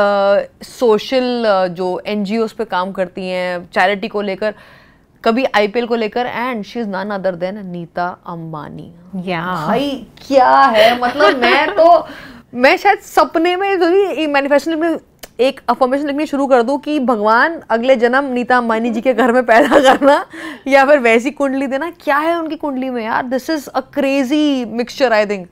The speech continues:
Speaker 2: नीता जी की जब मैं बात शुरू करूंगी तो मैं सबसे पहले ये कहना चाहूंगी कि उनके लगन में फर्स्ट हाउस आशिमा, जो हमारे थॉट प्रोसेस का हाउस
Speaker 1: हम्म।
Speaker 2: होता है,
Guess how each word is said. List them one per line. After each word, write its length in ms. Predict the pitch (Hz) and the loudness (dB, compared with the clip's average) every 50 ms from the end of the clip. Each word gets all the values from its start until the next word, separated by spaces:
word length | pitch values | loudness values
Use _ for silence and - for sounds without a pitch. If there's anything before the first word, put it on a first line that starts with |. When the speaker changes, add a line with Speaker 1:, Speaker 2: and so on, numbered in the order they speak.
| _ _ _ _ _ _ _ _ - - | _ _ _ _ _ _ _ _ -2 2
Speaker 2:
नीता 400 | 240 254 262 262 254 349 339 339 | 4 6 6 4 4 2 0 0
जी 120 | 339 339 | 0 -2
की 140 | 285 330 320 | 0 0 -2
जब 180 | 294 330 294 302 | 0 0 0 2
मैं 160 | 285 294 277 | 0 0 0
बात 340 | - - 160 160 180 214 - | -2 -4 -2 -2 -2 -4 -4
शुरू 260 | - 233 214 190 202 | -4 -4 -2 -2 -2
करूंगी 420 | 196 190 175 165 160 160 160 165 | -2 -4 -4 -4 -4 -4 -4 -6
तो 100 | 165 185 | -6 -8
मैं 140 | 180 180 196 | -10 -10 -10
सबसे 380 | 190 - - 185 - - - 240 | -10 -8 -10 -10 -8 -6 -6 -6
पहले 280 | - 214 196 196 196 | -4 -4 -4 -4 -4
ये 80 | 196 196 | -6 -6
कहना 260 | 190 180 170 165 165 | -6 -6 -6 -6 -6
चाहूंगी 360 | 165 - 170 156 156 160 165 | -6 -4 -6 -4 -4 -6 -6
कि 140 | 165 - 180 | -6 -6 -8
उनके 220 | 175 175 - 196 | -8 -6 -6 -4
लगन 420 | 190 175 165 160 151 147 165 170 165 | -4 -4 -2 -4 -4 -2 -2 -2 -2
में 220 | 156 143 139 151 | -2 -4 -6 -10
फर्स्ट 420 | - - - 233 240 269 - - 247 | -12 -6 0 2 2 2 2 -2 -2
हाउस 200 | 208 180 175 175 | 0 0 2 0
आशिमा, 420 | 160 151 156 - 180 180 190 226 | -2 -2 -4 -8 -8 -6 -6 -4
जो 160 | 220 - 214 | -2 -4 -4
हमारे 380 | 208 220 208 196 185 175 190 226 | -4 -4 -4 -4 -4 -4 -4 -6
थॉट 340 | 226 - - 226 220 220 220 | -6 -8 -6 -4 -4 -4 -4
प्रोसेस 380 | - 196 185 - - 165 - | -6 -8 -8 -4 -6 -6 -6
का 100 | - 175 | -6 -8
हाउस 300 | 170 165 156 151 151 196 | -6 -4 -4 -4 -4 -6
Speaker 1:
हम्म। 100 | 226 214 | -8 -8
Speaker 2:
होता 180 | 208 190 190 190 | -8 -4 -2 -2
है, 80 | 233 | -2